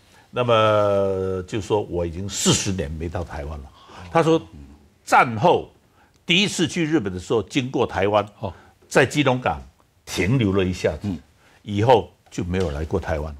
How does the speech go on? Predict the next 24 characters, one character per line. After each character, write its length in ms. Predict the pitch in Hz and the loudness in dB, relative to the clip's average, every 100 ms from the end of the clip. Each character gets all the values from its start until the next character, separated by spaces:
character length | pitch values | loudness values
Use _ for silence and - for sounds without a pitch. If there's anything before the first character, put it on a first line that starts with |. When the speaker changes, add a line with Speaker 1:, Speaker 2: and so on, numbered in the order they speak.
| - | -16
Speaker 2:
哦。 180 | 90 78 | -18 -12
Speaker 1:
嗯。 100 | 90 64 _ _ - _ | -12 -12 _ _ -20 _
所 220 | - 147 | -2 4
以 140 | 175 139 | 4 4
他 160 | 117 | 0
请 280 | 151 135 127 | -2 -4 -6
我， 200 | 117 95 - | -6 -8 0
我 140 | 123 | 2
请 180 | 185 123 | 2 0
他， 180 | 127 120 | 2 0
他 200 | 107 123 | 0 -4
非 360 | - _ 170 165 | -4 _ -2 0
常 200 | 107 95 | -4 -6
的 100 | 104 | -6
高 200 | 98 101 | -4 -4
兴。 200 | - 85 | -6 -12
Speaker 2:
哦。 160 | 82 - - - - | -14 -20 -20 -20 -4
Speaker 1:
哎， 100 | 147 | 0
哎， 360 | 131 117 104 - - - | 0 0 -4 -10 -20 -20
然 160 | - 165 | 0 4
后 160 | 233 226 | 6 6
呢， 260 | 185 160 135 _ _ _ _ | 4 2 -4 _ _ _ _
他 280 | _ 160 147 - _ _ | _ -2 -2 -4 _ _
也 180 | 113 | -14